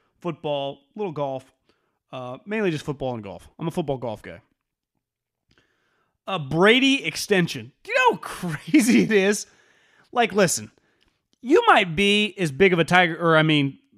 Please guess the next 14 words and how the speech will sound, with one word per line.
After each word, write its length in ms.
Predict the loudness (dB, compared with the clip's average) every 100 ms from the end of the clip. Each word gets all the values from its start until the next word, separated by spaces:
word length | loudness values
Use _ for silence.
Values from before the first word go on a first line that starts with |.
| -2
Tom 220 | 2 2
Brady 280 | 4 4 4
homer 420 | 2 2 2 0
as, 160 | -2 -6
like, 180 | -6 -4
I 180 | 0
as 120 | 0 -2
a 40 |
Tiger 280 | 0 0 0
Woods 260 | -2 -2
homer. 320 | 0 0 -2 -6 _ _ _ _ _ 0
It's 200 | 0 0 -10
pretty 360 | 4 4 6
nuts 520 | 2 0 -2 -4 -12